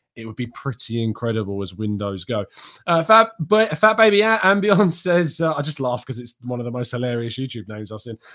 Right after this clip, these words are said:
uh, says, "Do you think Arsenal will miss not having a target man up front?" It's a good and fair question because a lot of us have always talked about having kind of that tall striker. Will they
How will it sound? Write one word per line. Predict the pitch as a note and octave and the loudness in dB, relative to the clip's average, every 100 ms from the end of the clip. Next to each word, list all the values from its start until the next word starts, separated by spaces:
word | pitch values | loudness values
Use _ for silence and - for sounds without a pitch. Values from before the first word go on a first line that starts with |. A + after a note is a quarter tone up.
| - D#3+ | -16 -4
uh, | D3 | -2
says, | D3 E3+ D3+ | 0 0 -2
"Do | E3+ F3+ | -2 0
you | F3 | 2
think | E3+ F#3 F3 E3 | 2 0 0 0
Arsenal | E3+ E3+ D#3 D#3+ D#3 | 0 0 0 -4 -2
will | D#3 D#3 | -2 -2
miss | D#3 C#3+ D3 | -4 -4 -8
not | D3+ B2+ | -8 -6
having | C#3+ C3+ | -8 -8
a | B2 | -8
target | - D#3 D3 C#3 | -2 2 2 0
man | C#3 C3+ | -2 -2
up | B2+ - | -4 -2
front?" | F3+ F3+ _ _ _ _ | 0 -2 _ _ _ _
It's | G3 F3+ | -4 -2
a | G3 | 0
good | A3 E3+ | 0 2
and | F3 D#3+ | 0 2
fair | G#3 F#3+ | 2 2
question | - G#3 - C3+ C3 C3 | 2 -2 0 -4 -4 -6
because | C#3+ D3 A#2+ - - C3+ | -8 -8 -10 -12 -14 -4
a | |
lot | D#3+ C#3 | -2 -2
of | C3 | -6
us | - | -8
have | B2+ | -8
always | B2 A#2+ | -6 -6
talked | - D#3+ - | -8 -10 -10
about | G#2+ | -10
having | A#2 A2 G2+ | -10 -10 -12
kind | A2 | -12
of | |
that | G2+ - | -12 -14
tall | - A#2 | -12 -12
striker. | - B2 A2+ A2+ | -6 -6 -6 -8
Will | A#2+ B2 | -10 -6
they | A#2 | -8